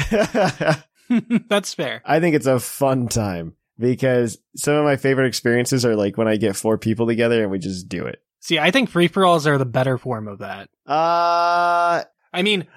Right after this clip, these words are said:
Speaker 2: the way they implemented it in Sun and Moon weren't, but we'll get
Speaker 1: Okay,
Speaker 2: to that.
Speaker 1: yeah, we, that's what I wanna, yeah, that's what I was gonna, gonna talk about, but,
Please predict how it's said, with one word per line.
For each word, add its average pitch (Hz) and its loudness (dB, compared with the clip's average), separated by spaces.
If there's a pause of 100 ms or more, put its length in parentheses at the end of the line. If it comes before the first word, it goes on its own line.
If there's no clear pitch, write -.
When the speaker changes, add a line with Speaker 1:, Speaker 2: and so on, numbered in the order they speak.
(180)
Speaker 2:
the 190 0
way 220 0
they 240 0
implemented 208 -2
it 220 0
in 139 -2
Sun 143 -6
and 127 -4
Moon 127 -8
weren't, 107 -14
but 110 -12
we'll 131 -8
get 156 2
Speaker 1:
Okay, 139 0
Speaker 2:
to 104 -4
that. 143 2
Speaker 1:
yeah, 131 2
we, 180 0
that's 180 -2
what 202 0
I 170 2
wanna, 143 0
yeah, 123 0
that's 170 -2
what 202 2
I 151 2
was 139 0
gonna, 139 2
gonna 123 0
talk 123 0
about, 98 -2
but, 127 0